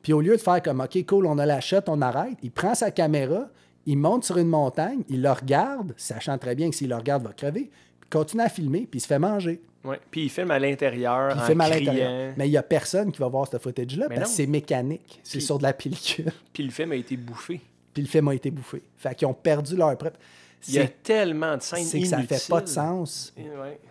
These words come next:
Speaker 1: Là, je pense qu'on a couvert pas mal tout ce qu'il y avait à chier sur ce
Speaker 2: Ben,
Speaker 1: film-là.
Speaker 2: il y a, <clears throat> il y a, en, ben, en parlant de chier, le fameux, euh, jean jacket, est-ce que j'en reviens pas, c'est dur à expliquer, mon gars, tellement que c'est convoluted, là. Ça a l'air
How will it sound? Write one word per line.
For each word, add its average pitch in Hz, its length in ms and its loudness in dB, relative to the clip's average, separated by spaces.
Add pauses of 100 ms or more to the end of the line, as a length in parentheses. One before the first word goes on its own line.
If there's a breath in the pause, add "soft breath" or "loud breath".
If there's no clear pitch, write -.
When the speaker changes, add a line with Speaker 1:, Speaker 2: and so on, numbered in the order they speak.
Speaker 1:
Là, 190 140 2
je - 100 -2
pense 156 280 -2
qu'on 120 200 -6
a 117 60 -4
couvert 135 640 0
pas 147 220 0
mal 147 300 0
tout 147 220 -2
ce - 120 -12
qu'il 123 100 -6
y 120 40 -2
avait 120 160 -4
à 127 100 -2
chier 127 340 -10
sur - 160 -12
ce 110 60 -10
Speaker 2:
Ben, - 120 -2
Speaker 1:
film-là. 120 360 -10
Speaker 2:
il 139 60 0
y 156 40 2
a, - 100 0
<clears throat> - 40 -14
il 175 240 0
y 135 40 2
a, 139 140 0
en, 131 80 0
ben, 113 140 -4
en 110 40 -4
parlant 135 320 0
de 120 60 -6
chier, 151 400 -4 (220)
le 131 240 6
fameux, 143 560 4
euh, 117 260 2
jean 131 260 0
jacket, 123 540 -2
est-ce - 120 -12
que - 80 -10
j'en 143 80 -8
reviens 127 180 -8
pas, 156 140 -12
c'est 123 180 -6
dur 135 220 -2
à - 20 0
expliquer, - 420 -8
mon 131 180 -4
gars, 139 120 -6
tellement 127 260 0
que 139 60 -6
c'est 135 120 -4
convoluted, 139 800 2
là. 160 160 -10 (760 soft breath)
Ça 123 200 2
a 120 40 6
l'air 143 140 8